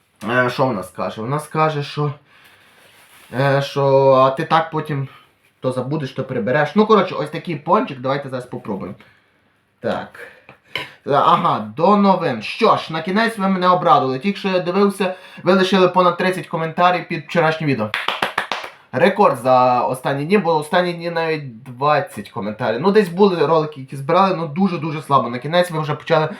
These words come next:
більше, вже з-, знову повертається актив, але завтра знову паде. Бо багато завтра роликів, хіба очікую знову на вашу підтримку, як було пару днів назад, що я заливаю в день, ви до вечора коментуйте, тобто до шостої-сьомої години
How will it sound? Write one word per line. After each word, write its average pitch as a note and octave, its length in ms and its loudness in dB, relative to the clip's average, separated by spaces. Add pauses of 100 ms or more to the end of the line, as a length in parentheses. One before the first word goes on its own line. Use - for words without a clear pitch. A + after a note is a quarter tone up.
(480)
більше, D3 400 0
вже C#3 300 4 (240)
з-, C3+ 260 -6
знову E3 280 2
повертається C#3 680 2
актив, C3 260 2
але G3+ 180 2
завтра D#3+ 520 -6 (220)
знову B2+ 300 -2
паде. F2+ 320 -10 (380)
Бо A2+ 200 -2
багато B2 440 -2
завтра A#2 320 -2
роликів, E3 420 0
хіба C3 440 2
очікую A#2+ 400 -6
знову B2 180 -4
на B2 80 -2
вашу C3 220 0
підтримку, F#3+ 420 -2
як D3 160 -2
було D3 200 -2
пару C#3+ 240 0
днів C#3 180 -4
назад, C#3 320 -2
що C3 200 -4 (640)
я D#3+ 240 4
заливаю D3+ 440 0
в C3 60 -4
день, F#3 300 0 (120)
ви D#3 160 0
до D#3 100 2
вечора D3 340 2
коментуйте, C#3+ 540 0
тобто F#3 320 0
до F3 240 2 (360)
шостої-сьомої E3+ 600 0
години D#3 480 -2